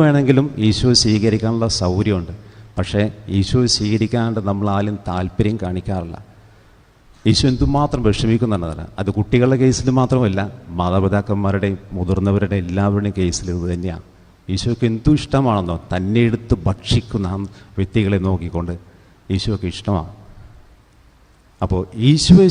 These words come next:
സ്വീകരിക്കുവാനുള്ള താല്പര്യം നമ്മൾക്കുണ്ടാകണം. അതിനുവേണ്ടി മക്കളെ കഴിയുന്നതും എല്ലാ ദിവസവും മാതാപിതാക്കന്മാർ പറഞ്ഞു വേണം. തൻ്റെ കുടുംബത്തിൽ നിന്ന് ഒരു മകൻ പോയിട്ട് ദൈവികാരുണ്യം സ്വീകരിച്ച് വരുന്നുണ്ടല്ലോ എന്ന് പറയുന്നത് തന്നെ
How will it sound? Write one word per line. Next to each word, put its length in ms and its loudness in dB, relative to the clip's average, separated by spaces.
സ്വീകരിക്കുവാനുള്ള 760 2
താല്പര്യം 560 2
നമ്മൾക്കുണ്ടാകണം. 800 0
അതിനുവേണ്ടി 540 2
മക്കളെ 440 -2
കഴിയുന്നതും 640 2
എല്ലാ 220 0
ദിവസവും 400 0
മാതാപിതാക്കന്മാർ 760 -2
പറഞ്ഞു 300 -4
വേണം. 140 -10
തൻ്റെ 320 8
കുടുംബത്തിൽ 480 6
നിന്ന് 160 6
ഒരു 120 8
മകൻ 240 4
പോയിട്ട് 380 6
ദൈവികാരുണ്യം 680 4
സ്വീകരിച്ച് 460 4
വരുന്നുണ്ടല്ലോ 720 6
എന്ന് 160 4
പറയുന്നത് 540 8
തന്നെ 240 6